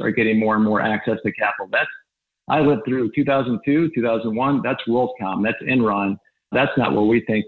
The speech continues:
you want to put your capital from a fixed income investor looking for limited downside, but, you know, upside that middle market high yield can provide. And that's the great thing about middle market.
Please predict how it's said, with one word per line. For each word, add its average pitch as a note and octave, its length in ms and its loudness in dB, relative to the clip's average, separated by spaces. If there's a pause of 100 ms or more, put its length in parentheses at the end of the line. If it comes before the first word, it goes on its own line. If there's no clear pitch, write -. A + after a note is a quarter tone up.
(120)
you G#2+ 120 2
want G#2 160 0
to F#2+ 60 -4
put - 140 -2
your G#2 100 2
capital G#2+ 380 0
from G2 140 -2
a F#2 80 -4
fixed - 260 -4
income G#2+ 240 0
investor G2+ 400 0
looking G#2+ 340 0
for G2+ 300 0 (240)
limited C3+ 360 4
downside, A#2 560 2
but, F#2+ 240 0
you A2+ 80 0
know, G#2 120 2
upside G#2+ 460 -2
that G2 120 -2
middle G#2+ 220 2
market G2+ 320 0
high G#2 140 0
yield G2+ 340 2
can F#2+ 120 -8
provide. G2 440 -2 (560)
And - 80 2
that's F3+ 180 2
the C3 60 4
great B2+ 260 2
thing B2+ 160 2
about A2+ 380 0
middle A2+ 160 2
market. B2 320 0